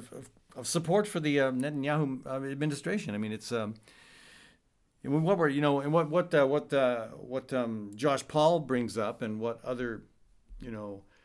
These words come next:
other entities that are not part of the mainstream media bring up pretty much show that there's, you know, there, there are internal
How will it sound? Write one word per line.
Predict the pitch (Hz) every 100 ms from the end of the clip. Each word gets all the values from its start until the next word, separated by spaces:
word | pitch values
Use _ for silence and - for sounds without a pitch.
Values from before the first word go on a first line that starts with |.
| _ _ - _ _ -
other | 139 131 127
entities | 147 160 165 151 143 117
that | 123
are |
not | 127 147 170
part | 185 170
of |
the | 139
mainstream | 139 143 - 127
media | 127 165 123
bring | 104 110 107
up | 117 151 - _ _ _
pretty | 220 320
much | 247
show | - 185 214
that | 156 123 123
there's, | 165 185 - - - - - -
you | 147
know, | 139
there, | 131 156 147 - - -
there | 156 196
are |
internal | 180 202 202 190 170 151 143